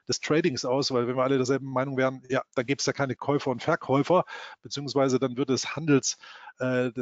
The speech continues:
die Handelslogik grundsätzlich ja auseinanderlaufen. Das heißt, man muss ja mit verschiedenen Marktmeinungen agieren und das ist meine Einschätzung.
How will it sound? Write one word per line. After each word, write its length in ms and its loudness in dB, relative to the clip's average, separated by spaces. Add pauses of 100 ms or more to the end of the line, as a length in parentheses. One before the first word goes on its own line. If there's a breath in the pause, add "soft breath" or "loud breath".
(180)
die 100 -2
Handelslogik 920 4
grundsätzlich 600 0
ja 80 2
auseinanderlaufen. 680 -2
Das 140 -10
heißt, 260 -6
man 140 -8
muss 240 -2
ja 80 0
mit 160 -6
verschiedenen 500 -6
Marktmeinungen 720 -2
agieren 320 -2
und 140 -2
das 160 0
ist 160 -6
meine 300 2
Einschätzung. 680 0